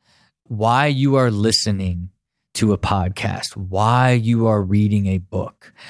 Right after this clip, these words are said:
why you are doing it. You are doing it because you are trying to gain further knowledge, and ultimately you're just hunting these little pieces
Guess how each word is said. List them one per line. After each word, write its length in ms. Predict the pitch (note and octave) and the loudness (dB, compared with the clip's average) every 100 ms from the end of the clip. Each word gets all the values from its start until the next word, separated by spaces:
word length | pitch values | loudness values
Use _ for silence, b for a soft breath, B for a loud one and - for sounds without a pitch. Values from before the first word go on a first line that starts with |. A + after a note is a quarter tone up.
| B B _ | B B _
why 540 | - A2+ G#2 G#2 B2 B2+ | -10 -6 0 2 2 2
you 260 | A#2 A#2 | 2 0
are 80 | A2+ | 0
doing 380 | G2+ G2+ G2 F2 | 0 0 0 -4
it. 140 | E2+ _ | -10 _
You 220 | C#3+ F#3 | -2 2
are 100 | F3 | 0
doing 480 | B2+ D3 F#3+ F#3+ C#3+ | 0 2 4 4 4
it 280 | A2 A2 - | 4 0 -4
because 720 | A#2 - - C3+ C3+ B2 G#2 | -6 -4 0 2 2 2 2
you 200 | A2+ G#2+ | 2 4
are 360 | G#2 G2+ G2 G2 B B B B B | 4 2 0 -4 B B B B B
trying 520 | - C3+ B2+ C#3+ D3 B2 | -4 0 0 2 0 0
to 420 | C3+ A#2 A2 A2 B2 | 2 2 2 0 -2
gain 400 | A#2 A2+ A2 G#2+ | 2 2 2 -2
further 500 | - A2+ A#2 B2+ C3+ | -2 0 2 2 2
knowledge, 840 | A2+ F#2 G2+ A2+ B2 C#3+ - - b b b b - | 2 2 2 2 0 -2 -6 -8 b b b b 0
and 200 | A#2+ B2 | 0 0
ultimately 680 | D3+ F3 - D3+ C3+ - C3 | -2 -2 2 2 2 2 0
you're 260 | B2 C3+ C3 | 2 0 -6
just 560 | - - F3 D#3 - - | -4 -4 -4 -4 -4 -6
hunting 960 | - - C#3+ C#3+ A#2+ A#2+ G#2 G2+ G2+ b b b _ | -12 -6 -4 -4 -2 0 2 0 -2 b b b _
these 280 | B2+ A2 G2+ | -2 -2 -4
little 520 | G2+ G#2+ B2+ D3+ D#3 | -4 0 2 2 0
pieces 1040 | - - D#3 E3 - A2 G2 G2 G2 - | -4 -8 -4 -2 0 0 0 0 -2 -4